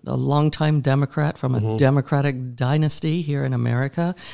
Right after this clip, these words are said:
Speaker 1: And, uh, but he's always been very clear about his own Republican, rather centrist, um, uh,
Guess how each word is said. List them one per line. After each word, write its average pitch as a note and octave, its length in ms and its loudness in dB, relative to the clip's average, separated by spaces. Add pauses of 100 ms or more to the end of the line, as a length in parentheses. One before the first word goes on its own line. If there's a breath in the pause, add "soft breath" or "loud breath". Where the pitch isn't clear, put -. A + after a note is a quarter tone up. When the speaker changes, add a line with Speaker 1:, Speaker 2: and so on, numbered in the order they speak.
(180 loud breath)
Speaker 1:
And, D3 380 4
uh, C#3 220 4
but E3 180 2
he's A3 240 0
always G#3 240 2
been D#3 260 0
very C#3+ 220 0
clear C#3+ 340 -2
about B2+ 280 -2
his B2 240 -2
own C3 260 2
Republican, B2+ 800 0
rather B2 240 -2
centrist, - 800 -2 (460 loud breath)
um, A2+ 520 0 (520 loud breath)
uh, A2+ 480 -4